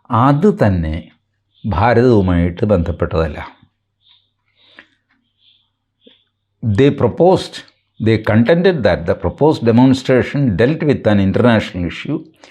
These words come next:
unrelated to the immediate interests of the Indian citizens. നിങ്ങളൊരു അന്താരാഷ്ട്ര പ്രശ്നവുമായിട്ട് വന്നിരിക്കുന്നു, അത് ഭാരതത്തിലെ സിറ്റിസൻസിനെ, പൗരന്മാരെ ബാധിക്കുന്ന ഒരു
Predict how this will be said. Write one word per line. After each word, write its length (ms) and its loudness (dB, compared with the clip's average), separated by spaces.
unrelated 640 2
to 140 -4
the 140 4
immediate 420 4
interests 420 -2
of 60 -2
the 60 -2
Indian 320 -2
citizens. 600 -14
നിങ്ങളൊരു 720 2
അന്താരാഷ്ട്ര 680 2
പ്രശ്നവുമായിട്ട് 800 0
വന്നിരിക്കുന്നു, 800 -2
അത് 580 2
ഭാരതത്തിലെ 1300 2
സിറ്റിസൻസിനെ, 880 -4
പൗരന്മാരെ 920 0
ബാധിക്കുന്ന 1040 0
ഒരു 380 0